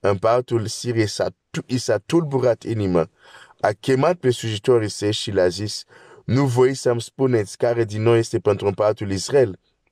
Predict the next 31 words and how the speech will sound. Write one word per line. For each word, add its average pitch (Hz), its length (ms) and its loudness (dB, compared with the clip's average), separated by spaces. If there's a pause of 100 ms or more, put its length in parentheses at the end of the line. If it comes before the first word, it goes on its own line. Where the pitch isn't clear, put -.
(100)
Unul 143 220 2
din 127 140 0
slujitorii 113 460 0
săi 117 140 -2
a 113 60 4
răspuns: 104 520 -4 (360)
"Nimeni, 135 480 2
împărate, 101 500 0
domnul 95 300 0
meu, 87 180 2
dar 85 720 -2 (220)
prorocul 135 520 4
Elisei, 101 600 -2 (320)
care 113 240 4
este 123 440 2
în 107 100 0
Israel, 90 400 0
spune 123 320 -2
împăratul 104 400 -2
lui 101 100 -4
Israel 98 280 0
cuvintele 101 520 0
pe 101 120 -2
care 110 200 2
le 101 100 2
rostești 92 580 -2 (200)
în 104 180 0
odaia 101 400 4
ta 104 360 -4 (180)
de 95 220 -4
culcare." 92 840 -4